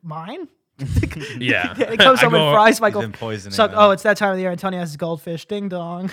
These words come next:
Speaker 3: There's a fair in town,
Speaker 2: Do
Speaker 3: right?
Speaker 2: they
Speaker 3: Uh, Leo
Speaker 2: think
Speaker 3: kills
Speaker 1: Yeah.
Speaker 3: goldfish.
Speaker 2: you, they, they just, all of those things die, except for, what, what's his name? Five.
Speaker 3: Five. Yeah, yeah.
Speaker 1: What's,
Speaker 3: I had a
Speaker 1: what's,
Speaker 3: gold-,
Speaker 1: what's
Speaker 3: I had a
Speaker 1: five?
Speaker 3: goldfish that just, like, whatever the max amount of life goldfish can live,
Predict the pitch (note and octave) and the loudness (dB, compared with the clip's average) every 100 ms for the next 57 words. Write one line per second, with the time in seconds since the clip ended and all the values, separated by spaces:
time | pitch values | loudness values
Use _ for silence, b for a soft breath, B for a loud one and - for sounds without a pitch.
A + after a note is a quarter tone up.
0 | - C#3+ D3 - F#3+ G#2 F#2+ E2+ G2 D3 | -12 -18 -18 -18 -18 -16 -16 -12 -6 -4
1 | D#3+ D3+ E3 B2 G2+ - G2 E2+ - F#2 | -4 -2 -4 -6 -10 -12 -14 -14 -16 -16
2 | F#3 F3 F3 _ _ _ _ _ A#2+ G#2+ | -12 -12 -14 _ _ _ _ _ -20 -8
3 | D3+ D#3+ B2+ C#3+ D#3 F3+ - - _ A2 | -6 -6 -8 -10 -10 -14 -14 -20 _ _
4 | _ - C3+ D#3 A2+ G#2+ A2+ G2+ - G#2 | _ -10 -6 -6 -8 -16 -18 -18 -16 -14
5 | F#2 B1+ _ - F3 E3+ D3+ A#2+ A2+ C3 | -14 -20 _ -14 -10 -8 -6 -6 -6 -8
6 | B2 C3 A2 G2 - G#2+ _ _ _ G2+ | -10 -12 -16 -18 -20 -20 _ _ _ -12
7 | G2+ - - _ _ _ _ G2+ G2+ F#2+ | -10 -14 -20 _ _ _ _ -14 -12 -12
8 | D#2 - _ _ _ D#2+ D#2+ C2+ C2 - | -14 -20 _ _ _ -20 -20 -20 -20 -16
9 | G#2 G#2 G#2 A2 F#3 C#3 D3+ A#2 D3+ D3+ | -12 -10 -10 -10 -8 -6 -4 -6 -8 -10
10 | G#2+ - F#2+ E2+ F2 _ _ _ _ _ | -16 -16 -18 -18 -20 _ _ _ _ _
11 | _ _ _ _ F2+ E2+ G#2 A2+ B2 G#2 | _ _ _ _ -20 -16 -14 -12 -12 -12
12 | F#2 G2 - G#2 G2 G2+ _ E2+ F2+ F#2+ | -14 -16 -18 -18 -16 -18 _ _ -18 -18
13 | F#2 F2+ F#2 G2 - _ F2+ F2 F#2 | -18 -20 -20 -20 -20 _ -20 -20 -20